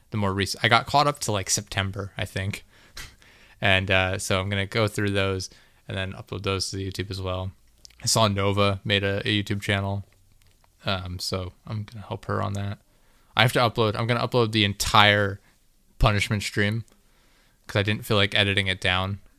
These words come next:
So I was like, "All right, fuck it. Throw it all up." So it's, like, a little over four hours. So I'm gonna upload that whole thing to the YouTube as well.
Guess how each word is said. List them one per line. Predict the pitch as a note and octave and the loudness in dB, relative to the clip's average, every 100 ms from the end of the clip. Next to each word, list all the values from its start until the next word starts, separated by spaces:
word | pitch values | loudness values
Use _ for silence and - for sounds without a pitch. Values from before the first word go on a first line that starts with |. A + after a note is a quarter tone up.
| _ | _
So | - | -6
I | G2 | -4
was | |
like, | F#2 | 0
"All | G2 | 2
right, | F#2+ F#2+ _ _ _ - | 2 0 _ _ _ -4
fuck | - G2+ | -2 -2
it. | - - _ _ | -4 -10 _ _
Throw | - G2+ | 0 2
it | G2 | 4
all | F#2+ | 0
up." | F#2 | -2
So | - | -6
it's, | - | -4
like, | G2 | -2
a | |
little | G2+ G2+ | 0 0
over | G2 | -2
four | - G#2 F#2 | -4 -4 -4
hours. | F#2 F#2 F#2+ - _ _ _ _ _ _ | -6 -6 -6 -6 _ _ _ _ _ _
So | - G#2+ F#2 | -4 0 0
I'm | G2 | 0
gonna | G2 | -2
upload | A#2 B2 G#2 | 0 0 2
that | G2+ G#2+ | 0 0
whole | G#2 F#2+ | -6 -8
thing | G2 F#2+ | -8 -8
to | F#2+ | -8
the | F#2+ F#2 | -8 -8
YouTube | G2 F#2 | -8 -8
as | F#2 - | -8 -8
well. | G2 | -8